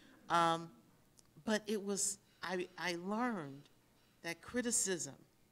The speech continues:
and those things that we call failures are really a rose in life. And those of us who win, we end up with a bouquet that we can sit back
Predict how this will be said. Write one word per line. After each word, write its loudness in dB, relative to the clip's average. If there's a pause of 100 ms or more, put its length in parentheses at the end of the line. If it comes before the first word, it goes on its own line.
(680)
and 0
those -4 (100)
things 2
that -2
we -6
call -6 (100)
failures -4 (280)
are -2
really -2
a -8
rose -4
in -10
life. -12 (1120)
And -6
those 2
of -4
us 0
who -8
win, -6
we -12
end -6
up -10
with -10
a -12
bouquet -12 (1040)
that 2
we -2
can -2
sit 0
back 2